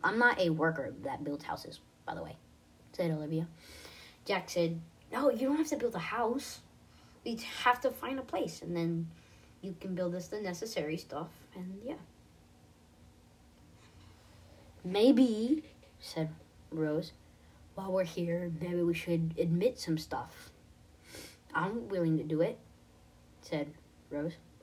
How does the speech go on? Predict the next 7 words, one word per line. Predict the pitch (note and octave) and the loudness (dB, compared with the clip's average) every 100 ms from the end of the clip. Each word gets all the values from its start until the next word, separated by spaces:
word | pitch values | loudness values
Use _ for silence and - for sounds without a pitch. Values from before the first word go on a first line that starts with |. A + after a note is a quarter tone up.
| - - - - - - - - - - - - | -20 -20 -20 -20 -20 -20 -20 -20 -20 -20 -20 -8
"They're | F#3 | -4
not | A3 A#3+ | -2 -4
ready," | F#3+ G3 G3 E3+ E3 - - | -4 -2 0 -2 -4 -10 -20
said | - D#3 D#3 | -14 -10 -8
Jack. | D3+ D3+ - - - - - - - - - - - - - - - - - - - - - - - - | -6 -6 -10 -20 -20 -20 -20 -20 -20 -20 -20 -20 -20 -20 -20 -20 -20 -20 -20 -20 -20 -20 -20 -20 -20 -8
"They | E3+ D#3+ | -2 -2
are." | - | -2